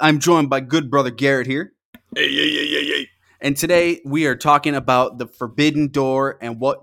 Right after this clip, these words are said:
Speaker 1: could possibly go down tonight. I mean, the Forbidden Door is opening tonight, Garrett. Tony Khan is signing someone tonight. We don't know who the fuck it is. So, I mean, I figure why not just w-,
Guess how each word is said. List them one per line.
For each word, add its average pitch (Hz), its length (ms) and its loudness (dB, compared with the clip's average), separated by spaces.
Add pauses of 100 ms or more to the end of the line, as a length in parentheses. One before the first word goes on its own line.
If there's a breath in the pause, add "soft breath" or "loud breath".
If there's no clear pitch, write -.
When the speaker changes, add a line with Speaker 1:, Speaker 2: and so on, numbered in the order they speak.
(140)
Speaker 1:
could 135 180 -4
possibly 139 340 4
go 147 140 2
down 165 220 0
tonight. 113 400 -8
I 113 40 -10
mean, 120 320 -4 (280)
the 139 60 -14
Forbidden 208 340 0
Door 196 140 4
is 147 60 0
opening 143 320 2
tonight, 113 300 -6
Garrett. 117 480 -8
Tony 185 240 2
Khan 156 460 2 (160)
is 135 200 -2
signing 139 300 2
someone 139 300 -2
tonight. 135 420 -6 (500)
We 147 120 4
don't 165 80 6
know 147 120 4
who 170 120 2
the 151 60 -2
fuck 139 280 0
it 120 60 -2
is. 120 380 -6 (840)
So, 127 320 2
I 143 140 0
mean, 147 120 -6
I 143 80 0
figure 151 240 -2
why 175 160 2
not 202 160 -2
just 165 240 -6
w-, 131 220 -8